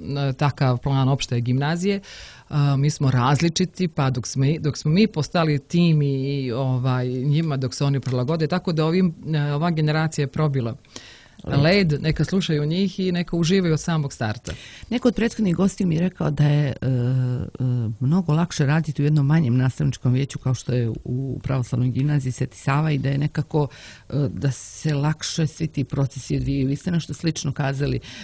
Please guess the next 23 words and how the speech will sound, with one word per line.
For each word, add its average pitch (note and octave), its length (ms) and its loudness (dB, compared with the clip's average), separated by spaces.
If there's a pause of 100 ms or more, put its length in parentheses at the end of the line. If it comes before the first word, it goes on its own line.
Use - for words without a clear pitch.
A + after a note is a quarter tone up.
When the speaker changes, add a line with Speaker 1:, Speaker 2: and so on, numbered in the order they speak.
(120)
Speaker 2:
e, - 100 -8
na D3 340 4
početku, D#3+ 640 0
ali C3+ 200 0 (280)
konkretno C#3 520 -2
u C3+ 100 0
od-, C3+ 240 -2
od-, B2+ 340 -2
od-, C#3 320 -2
se - 160 -4
odnosilo C3+ 480 0
na C3+ 100 2
upravu. D#3 340 0
Je D3+ 100 2
li F#3+ 120 0
vi G#3 180 2
dijelite A#2+ 560 -2
to A#2 260 -4 (120)
Speaker 1:
Naravno. C3+ 400 2
Speaker 2:
mišljenje? G#2+ 300 -4 (360)
Speaker 1:
Naravno, D3+ 440 0
zato, D#3 240 -2
e, F#3+ 100 -4